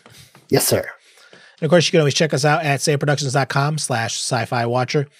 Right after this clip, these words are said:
Speaker 2: Join us here live Monday nights, eight P M Eastern Time. Subscribe to our YouTube page at say productions dot com slash YouTube so you can get reminders of when we go live here. You wanna leave comments, got any ideas, suggestions, anything,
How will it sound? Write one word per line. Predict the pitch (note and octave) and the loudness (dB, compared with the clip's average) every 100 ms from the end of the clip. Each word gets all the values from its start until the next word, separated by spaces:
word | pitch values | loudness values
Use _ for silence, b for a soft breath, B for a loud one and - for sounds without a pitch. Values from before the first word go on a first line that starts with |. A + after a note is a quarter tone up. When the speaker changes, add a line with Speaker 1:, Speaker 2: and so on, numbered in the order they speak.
| b b - | b b -4
Speaker 2:
Join | E3+ | 0
us | E3 | 2
here | F3+ | 2
live | E3 E3+ E3+ | 2 4 4
Monday | F3+ G#3+ G3+ | 2 0 2
nights, | F#3+ D#3 - | 0 0 -4
eight | G3+ A3+ | -4 -4
P | - G3 | -4 -4
M | F#3 - | -4 -4
Eastern | A3+ - F#3 | -4 -2 -4
Time. | D#3 D#3+ D#3+ D#3 _ _ _ _ _ _ _ _ | -2 -2 -2 -6 _ _ _ _ _ _ _ _
Subscribe | - D3 - E3+ D#3+ | -10 -6 2 2 2
to | D3 | 0
our | D3 | 0
YouTube | C3+ C3 D3 C3+ | 0 -4 -4 -6
page | - C3+ C3 B2+ | -4 -2 -2 -4
at | A#2 G#2+ | -10 -8
say | - A#2 | -6 -6
productions | B2 B2 B2 | -4 -6 -6
dot | A#2 A2+ | -6 -6
com | - A#2+ | -6 -6
slash | A2 A#2 G#2+ - | -4 -6 -4 -2
YouTube | G#3 F3+ F3+ F3+ D3+ _ _ _ _ _ | 0 4 6 6 2 _ _ _ _ _
so | D3 | -4
you | |
can | B2+ | -2
get | C#3+ | -2
reminders | B2+ D3 D#3+ D#3+ | 0 0 2 0
of | C3 | 0
when | B2 C3+ | 0 0
we | A#2+ | -2
go | G#2+ | -4
live | G#2+ A2+ C3+ C#3+ C#3+ | -6 -2 0 0 0
here. | D3 D3+ C#3+ - _ _ _ _ | 4 4 2 -6 _ _ _ _
You | C3+ | 0
wanna | C#3 C#3 | 2 4
leave | D3 - | 2 2
comments, | D#3 D#3 E3+ F#3 - | 0 2 0 -4 -6
got | B2 | -6
any | A2 A2 | -8 -8
ideas, | G#2+ B2+ D#3 - | -4 -2 -2 -2
suggestions, | B2+ C3+ - D3+ C3+ | -2 -2 -2 -2 0
anything, | C#3+ D#3 F3 E3+ | 0 0 0 -2